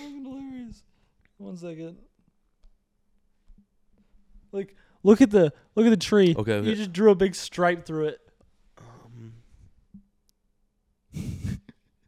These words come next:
Speaker 1: Is it?
Speaker 2: Yeah, I guess I d-, some, that last one I saw more. So what is it that I'm looking at?
Speaker 1: <laughs>
Speaker 2: It's blue.
Speaker 1: Yeah, so you, you're definitely more colorblind than me.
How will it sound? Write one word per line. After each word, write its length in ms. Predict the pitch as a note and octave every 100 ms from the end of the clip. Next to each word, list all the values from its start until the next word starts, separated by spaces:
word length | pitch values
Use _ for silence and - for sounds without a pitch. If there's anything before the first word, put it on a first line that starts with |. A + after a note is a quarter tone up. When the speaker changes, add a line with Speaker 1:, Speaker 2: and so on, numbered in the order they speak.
| _ - - _
Speaker 1:
Is 180 | F#3 D#3+
it? 180 | F#3 C4 _ _ -
Speaker 2:
Yeah, 160 | C#3+
I 80 | C#3+
guess 220 | C3 E3+ D4+
I 80 |
d-, 160 | E3+ - _
some, 260 | D4+ D3 F#3 B2
that 140 | C3
last 260 | B2+ D3+ D3+
one 80 |
I 40 | A2+
saw 200 | - G2
more. 340 | F#2 G2 E2 -
So 120 | C3
what 140 | B2
is 120 | D3+ D3
it 100 | C#3+
that 80 | C#3
I'm 100 | C3
looking 280 | C#3+ C#3+
at? 220 | D3+ D#3 -
Speaker 1:
<laughs> 40 | A3+ A#3 - F#5+ F#5+ F#5 F5 - - _ _ - _ _ _ - C3 B2 - _ _ -
Speaker 2:
It's 140 | A2+
blue. 540 | A2 A2+ A2 A#2 C#3+ - _ _ -
Speaker 1:
Yeah, 300 | G3+ G#3+ G#3
so 200 | - G3+
you, 360 | F#3+ G#3 C#4
you're 320 | F3+ F3 D4+ G#3
definitely 320 | E3+ F3+ F3+
more 160 | D#3+ D3+
colorblind 480 | E3+ D#3 D3 C#3+
than 140 | C3+ C3
me. 260 | C3 G2+